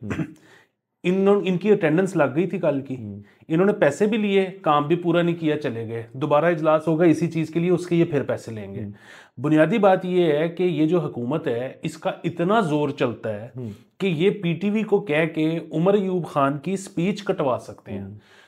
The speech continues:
Speaker 2: तो इनका इतना जोर नहीं चलता कि अगर इनको प्रॉब्लम ये है कि जी,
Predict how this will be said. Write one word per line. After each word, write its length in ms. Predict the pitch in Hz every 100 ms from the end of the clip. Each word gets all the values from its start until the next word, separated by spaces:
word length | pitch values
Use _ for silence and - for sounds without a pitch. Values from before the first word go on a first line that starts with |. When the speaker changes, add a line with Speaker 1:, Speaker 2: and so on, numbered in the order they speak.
| _ -
Speaker 2:
तो 80 |
इनका 520 | - 208 190 226 233 -
इतना 340 | 185 226 262
जोर 280 | 208 208 202
नहीं 120 | 254
चलता 600 | 269 190 185 175 170 170 -
कि 100 | 202
अगर 300 | 151 151 196
इनको 200 | 190 202
प्रॉब्लम 420 | 170 151 175 190
ये 240 | 170 190
है 160 | 175 170
कि 160 | 175 175
जी, 240 | 196